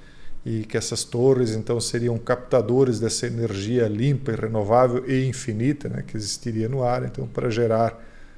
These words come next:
é, uma energia também limpa, infinita e renovável. E parece que ele andou,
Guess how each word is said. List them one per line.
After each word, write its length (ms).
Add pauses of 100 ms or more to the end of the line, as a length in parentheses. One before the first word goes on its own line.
(320)
é, 140
uma 560
energia 500
também 380
limpa, 480
infinita 580
e 60
renovável. 640 (1500)
E 380 (580)
parece 400
que 100
ele 140
andou, 380